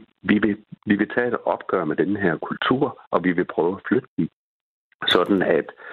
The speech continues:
at, øh, at det ikke finder sted, øh, at, at kvinder skal,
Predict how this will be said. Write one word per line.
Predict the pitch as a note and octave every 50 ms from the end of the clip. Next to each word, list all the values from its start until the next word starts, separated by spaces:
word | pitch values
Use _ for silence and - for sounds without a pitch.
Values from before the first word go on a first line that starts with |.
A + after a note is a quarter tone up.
| - - - -
at, | - - E2+ D#2+ - - -
øh, | F2 D#2 D2 D2 D2 D2 C#2+ C#2+ C#2+ - - - - - - - - - _ _
at | - - E2 - - _ _ -
det | F#2 F2
ikke | F2+ G2 - -
finder | A2+ E2 D#2 D2+
sted, | - - F2 E2 F2 G2 - - - - -
øh, | - D#2 D2+ D2 C#2 D2 D2 D#2+ - - - - - _ _ _ _ _ _ _ _ _
at, | - F2 - -
at | - D#2 -
kvinder | - - F2 E2 F#2 F#2
skal, | - - F#2+ D#2 D2+ D2 D2